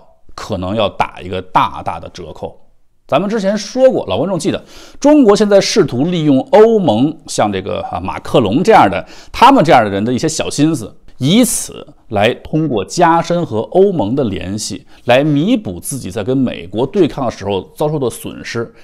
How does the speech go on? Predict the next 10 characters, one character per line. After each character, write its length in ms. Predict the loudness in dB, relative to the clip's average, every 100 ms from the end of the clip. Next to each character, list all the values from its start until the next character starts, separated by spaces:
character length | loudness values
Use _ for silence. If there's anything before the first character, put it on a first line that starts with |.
| -6
以 200 | -2 0
此 320 | -2 -6 -12 -12
增 340 | -4 -2 0
加 300 | 0 0 -2
自 200 | -6 -8
己 80 | -8
的 160 | -10 -12
续 320 | -12 -6 -4
航 320 | -4 -8 -8
力。 180 | -8 -8